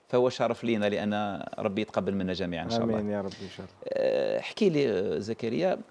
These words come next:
Speaker 1: ع-، على منذ البداية يعني تاع المعاناة تاعك.
Speaker 2: منذ البداية من كان عندي تسع سنين. عندي رجل اليمنى ما ن-، ما نحسش منها، من هذه الجهة التحتانية كامل ما نحسش منها.
Speaker 1: قبل تسع سنين كنت تحس بها عادي؟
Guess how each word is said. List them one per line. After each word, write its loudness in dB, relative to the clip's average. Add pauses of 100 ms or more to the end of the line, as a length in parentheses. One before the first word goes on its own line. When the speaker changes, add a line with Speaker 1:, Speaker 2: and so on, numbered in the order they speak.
Speaker 1:
ع-، -2
على 2 (320)
منذ 2
البداية 4
يعني -4
تاع -6
المعاناة -6 (140)
تاعك. -8
Speaker 2:
منذ 0
البداية 4
من 0
كان 2
عندي 4
تسع 2
سنين. -2 (1800)
عندي 4
رجل 0
اليمنى 4
ما 2
ن-، 4
ما 4
نحسش -4
منها، -2 (340)
من -2
هذه 2
الجهة 0
التحتانية -2
كامل -2
ما 2
نحسش -8
منها. -4 (360)
Speaker 1:
قبل 4
تسع -2
سنين -4
كنت -2
تحس -4
بها 0
عادي؟ -2